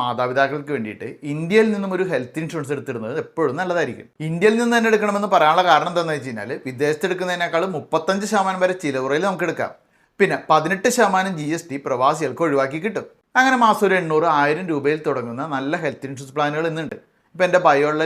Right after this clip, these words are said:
ലിങ്കിൽ പോയാൽ നിങ്ങൾക്ക് അത് കാണാൻ സാധിക്കും. അപ്പോൾ ഇന്നൊരു ഇൻഷുറൻസ് കമ്പനിയുടെ പ്ലാൻ തന്നെ എടുക്കണമെന്ന് ഞാൻ പറയുന്നില്ല. നിങ്ങൾക്ക് ആ ഒരു ലിങ്കിൽ പോയിട്ട് എല്ലാ ഇൻഷുറൻസ് കമ്പനികളുടെയും ഫീച്ചറുകളൊക്കെ പരസ്പരം കമ്പയർ ചെയ്തിട്ട് നിങ്ങൾക്ക് ഇഷ്ടപ്പെട്ട ഫീച്ചറുള്ള ഒരു ഇൻഷുറൻസ് കമ്പനിയുടെ ഹെൽത്ത് ഇൻഷുറൻസ് തന്നെ മാതാപിതാക്കൾക്കായിട്ട് എടുക്കാം. അങ്ങ്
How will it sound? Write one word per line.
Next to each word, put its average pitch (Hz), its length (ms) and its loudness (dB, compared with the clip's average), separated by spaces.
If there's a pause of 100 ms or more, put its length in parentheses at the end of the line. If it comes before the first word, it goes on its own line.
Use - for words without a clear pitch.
ലിങ്കിൽ 143 260 -6
പോയാൽ 139 200 0
നിങ്ങൾക്ക് 131 240 -2
അത് 139 100 -4
കാണാൻ 170 240 0
സാധിക്കും. 143 300 -4 (440)
അപ്പോൾ 214 200 2
ഇന്നൊരു 240 440 4
ഇൻഷുറൻസ് 214 340 -2
കമ്പനിയുടെ 214 400 0
പ്ലാൻ 196 180 6
തന്നെ 196 160 -2
എടുക്കണമെന്ന് 180 400 -4
ഞാൻ 180 120 0
പറയുന്നില്ല. 165 300 0 (100)
നിങ്ങൾക്ക് 185 260 -2
ആ - 100 4
ഒരു 214 140 2
ലിങ്കിൽ 190 300 -4 (100)
പോയിട്ട് 143 300 -2 (180)
എല്ലാ 131 220 -2 (180)
ഇൻഷുറൻസ് 220 360 -4
കമ്പനികളുടെയും 151 640 -4
ഫീച്ചറുകളൊക്കെ 143 640 -4
പരസ്പരം 139 440 -2 (120)
കമ്പയർ 165 460 -2
ചെയ്തിട്ട് 131 300 -6 (120)
നിങ്ങൾക്ക് 175 340 -12
ഇഷ്ടപ്പെട്ട 208 500 -4 (120)
ഫീച്ചറുള്ള 156 480 -4 (380)
ഒരു 262 140 4
ഇൻഷുറൻസ് 180 340 -4
കമ്പനിയുടെ 165 420 0
ഹെൽത്ത് 147 240 -6
ഇൻഷുറൻസ് 151 300 -10
തന്നെ 151 200 -6
മാതാപിതാക്കൾക്കായിട്ട് 135 720 -2
എടുക്കാം. 160 240 -4 (400)
അങ്ങ് 202 160 -2